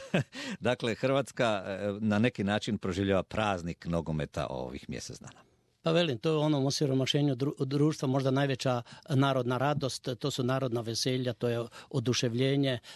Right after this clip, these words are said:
Speaker 2: tako da ljudi zaboravljaju da su možda i siromašni. O, vesele se jednostavno nogometu.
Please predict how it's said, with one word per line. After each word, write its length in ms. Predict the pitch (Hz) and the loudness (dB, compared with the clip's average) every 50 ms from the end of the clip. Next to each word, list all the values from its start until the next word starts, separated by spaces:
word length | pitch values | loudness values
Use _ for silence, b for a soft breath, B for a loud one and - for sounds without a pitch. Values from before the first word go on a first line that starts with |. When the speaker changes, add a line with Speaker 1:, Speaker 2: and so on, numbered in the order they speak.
| B B | B B
Speaker 2:
tako 220 | - 127 - 143 | -2 -2 0 -2
da 120 | 123 117 127 | -2 0 2
ljudi 240 | 131 139 131 120 | 2 2 0 0
zaboravljaju 600 | 113 113 127 113 123 120 123 127 135 131 127 120 | -2 -2 -2 0 0 0 0 0 0 0 -2 -2
da 100 | 110 117 | -2 -4
su 120 | 113 - 123 | -6 -4 -4
možda 280 | 110 120 117 107 120 | -2 -2 -2 -2 -2
i 140 | 113 113 113 | -2 -2 -2
siromašni. 640 | 110 - 127 120 120 123 117 113 104 - - 113 101 - B B B B B B | -2 0 0 2 2 2 0 -2 -4 -8 -10 -10 -12 -14 B B B B B B
O, 220 | - 120 110 113 - - 127 120 123 | -12 -12 -10 -8 -6 -4 -4 -4 -4
vesele 400 | - 131 127 120 - 147 127 117 | -2 0 0 2 2 2 0 0
se 140 | 113 - 120 | 0 -2 -2
jednostavno 480 | 117 117 117 117 - - 117 113 113 113 | -2 -2 -2 -2 -2 0 0 2 2 2
nogometu. 500 | 113 113 107 104 104 107 98 - - | 0 0 -2 -4 -6 -6 -6 -10 -14